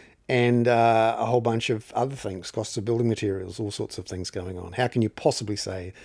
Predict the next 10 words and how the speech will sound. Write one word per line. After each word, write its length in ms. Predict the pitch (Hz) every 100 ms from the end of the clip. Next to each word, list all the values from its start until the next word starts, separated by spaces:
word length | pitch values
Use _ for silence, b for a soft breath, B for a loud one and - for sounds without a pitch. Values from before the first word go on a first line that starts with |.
| B B
seven 400 | - - 139 131
point 240 | 123 117
eight 200 | 104 107
billion 260 | 92 104 95
is 180 | 98 98
the 100 | 98
number 460 | 98 104 104 95 - B B B B B B _ -
of 340 | 110 110 98
the 180 | 104 113
increase 540 | 123 113 110 98 -